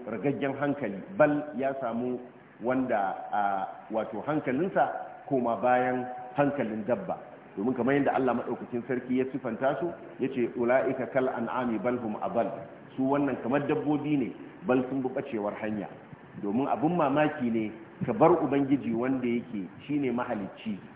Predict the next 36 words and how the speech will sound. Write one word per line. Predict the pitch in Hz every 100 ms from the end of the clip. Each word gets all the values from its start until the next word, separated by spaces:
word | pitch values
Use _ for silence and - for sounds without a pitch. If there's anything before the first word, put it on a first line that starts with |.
| - -
ka | 113
je | 113
ka | 131 120
kama | 123 120 113
wani | 117
wanda | 120 120 110
yake | 110
shi | - 165
aka | - 135
halitta, | 104 101 113 104 92
shi | 117
bai | 110 101
halicci | 95 87 101
komai | 104 98 92
ba. | 90 - - - - -
Wanda | 180 180
yake | 156 151 123
da |
mallaka | 120 120 123 160 156 120 -
komai | 175 180 180 180
da | 151 110
komai | 131 135
a | 92
cikin | - 139 131
sama | 160 151 123
da | -
ƙasa, | 120 113 85 - - - 98
ga | 107
wanda | 143 135
yake | 131 127
baya | 104 120 135 131 110
mallakar | 110 110 135 139 117
wani | 156 170
abu | 156 113
da | 113
kansa | 131 110 -